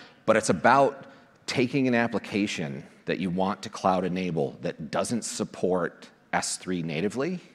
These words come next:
and letting it use S three and use other cloud services.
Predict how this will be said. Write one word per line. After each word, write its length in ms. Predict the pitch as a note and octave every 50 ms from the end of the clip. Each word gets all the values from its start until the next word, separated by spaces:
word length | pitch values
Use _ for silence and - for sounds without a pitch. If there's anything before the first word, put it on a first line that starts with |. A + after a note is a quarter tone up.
| - _ _ _ _ _ _ _ _ _ _ _ _ _ _ _ _ _ _ _ _ _
and 140 | - E2 D#2
letting 280 | E2+ E2+ E2+ F2+ E2 D#2
it 160 | D2+ - - - - - _ _
use 260 | - C#2+ D2 C#2+ - -
S 180 | - - - -
three 340 | - - B1+ C2 - - - - _ -
and 80 | E2+
use 200 | D#2 C#2+ C2 -
other 140 | C2 - -
cloud 300 | - - - G#1 - -
services. 680 | - - B1+ A1 G1+ G#1 - - A1+ A1+ - - -